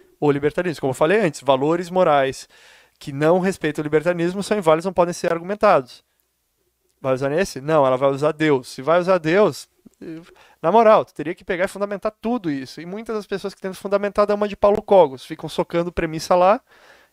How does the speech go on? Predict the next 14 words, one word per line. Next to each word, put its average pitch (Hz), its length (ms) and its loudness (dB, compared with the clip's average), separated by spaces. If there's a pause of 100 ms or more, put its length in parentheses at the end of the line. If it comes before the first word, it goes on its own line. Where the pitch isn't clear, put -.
e 202 80 -4
não, 202 500 0
não 196 140 -2
prova 196 380 0 (200)
coisa 190 240 -4
nenhuma, 170 440 -6 (100)
entendeu? 143 380 -2
E 160 40 0
daí 190 160 4
quando 214 320 -2 (360)
usa 269 340 0
o 269 60 6
argumento 202 480 -2
errado 190 420 2